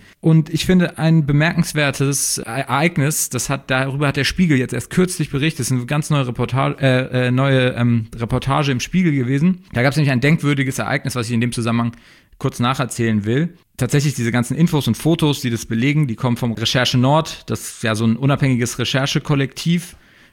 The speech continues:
die quasi wichtige Arbeit leisten, mutig, äh, überall hingehen, wo sich Faschos treffen, die fotografieren, damit man nämlich genau das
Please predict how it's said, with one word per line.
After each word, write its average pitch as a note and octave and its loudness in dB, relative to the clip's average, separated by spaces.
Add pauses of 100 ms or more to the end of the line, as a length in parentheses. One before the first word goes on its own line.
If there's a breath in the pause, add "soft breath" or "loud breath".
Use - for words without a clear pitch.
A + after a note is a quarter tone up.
die A#2+ 0
quasi A#2 0
wichtige C3+ 0
Arbeit C#3 0
leisten, C3 0
mutig, C3 0
äh, A#2+ -6
überall B2+ 0
hingehen, C3+ 4
wo A#2+ 0
sich A#2+ -2
Faschos C3+ -2
treffen, C3+ -2
die A#2 0
fotografieren, C3 0 (260 loud breath)
damit C#3 2
man C#3 4
nämlich C#3 2
genau C3+ 4
das - -4